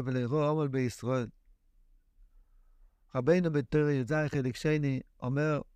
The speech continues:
מה זה "לא הביט אבן ביעקב"? דרך השם יזבח שמסתכל רק על הטוב. אם אתה רוצה לדעת איך הקדוש ברוך הוא מסתכל עליך, איך הקדוש ברוך הוא חושב עליך ברגע זה, הוא מסתכל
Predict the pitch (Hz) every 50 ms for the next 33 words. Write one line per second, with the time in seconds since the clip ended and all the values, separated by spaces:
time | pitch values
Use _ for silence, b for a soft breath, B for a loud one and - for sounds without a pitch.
0 | _ _ - 120 139 156 156 143 135 151 160 151 147 - 151 143 135 139 139 123
1 | 123 120 131 151 160 151 - - 143 139 131 120 - _ - b b b b b
2 | b b b - 117 123 175 190 180 147 160 143 - 143 139 135 120 117 147 170
3 | 165 143 - - 135 131 123 - - 170 170 175 - - 160 151 139 127 117 151
4 | 170 175 165 - 160 160 156 151 - - 151 165 160 147 127 - _ _ _ _
5 | - _ - _ - - - - _ _ _ - - - - - - - - _
6 | _ _ _ - _ _ _ - - - 139 147 147 131 147 147 143 147 - -
7 | - 120 127 - - 175 165 165 156 135 175 180 175 165 - - 180 180 196 180
8 | - 175 160 151 165 175 160 - 170 160 147 - 151 139 - - 175 170 170 160
9 | 165 160 - 160 156 151 151 - _ _ _ _ - 180 180 160 175 160 135 147
10 | 160 147 147 - 143 139 - 185 175 170 165 165 - 156 143 143 156 160 170 160
11 | 151 147 127 131 175 175 170 160 151 - _ _ _ b b b b b b b
12 | b b b - 135 139 131 - - 143 123 - 185 190 185